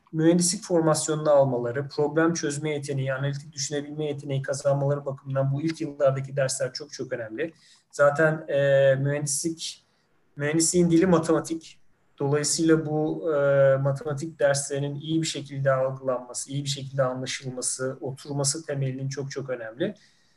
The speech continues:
E, öğrencilerin ilk dönemlerde çok sıkı tutmalarını, e, öneriyorum. E,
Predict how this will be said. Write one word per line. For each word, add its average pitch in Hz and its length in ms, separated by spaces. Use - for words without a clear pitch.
E, 160 80
öğrencilerin 170 640
ilk 185 360
dönemlerde 147 800
çok 190 260
sıkı - 240
tutmalarını, 156 800
e, 156 40
öneriyorum. 135 600
E, 143 380